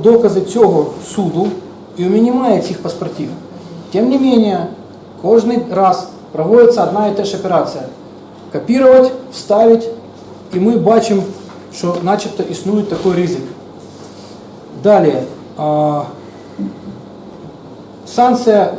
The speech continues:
злочинів передбачає покарання у вигляді позбавлення волі на строк до дванадцяти років з конфіскацією майна А тому, усвідомлюючи тяжкість та реальність покарання,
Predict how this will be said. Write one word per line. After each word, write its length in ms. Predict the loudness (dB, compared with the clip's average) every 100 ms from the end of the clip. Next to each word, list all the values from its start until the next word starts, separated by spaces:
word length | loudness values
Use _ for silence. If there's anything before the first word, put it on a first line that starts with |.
| -4
злочинів 420 | 0 0 0 -2
передбачає 540 | -2 -4 -4 0 2
покарання 600 | 2 0 -2 2 4 4
у 20 | 2
вигляді 300 | 2 0 -2
позбавлення 540 | -4 0 2 4 2
волі 240 | 4 4
на 120 | 4 0
строк 200 | -2 -2
до 60 |
дванадцяти 380 | -2 -2 -2 -2
років 280 | 0 0 -2
з 40 |
конфіскацією 760 | -4 -4 -4 0 0 2 -2 -2
майна 380 | 2 2 2 -2 -10 -16 -18 -20 -10 -4
А 40 |
тому, 260 | 0 4 4
усвідомлюючи 600 | 2 4 4 4 2 0
тяжкість 500 | 2 2 2 -4 -4
та 80 | 0
реальність 360 | 2 2 -2
покарання, 560 | -6 -2 0 2 2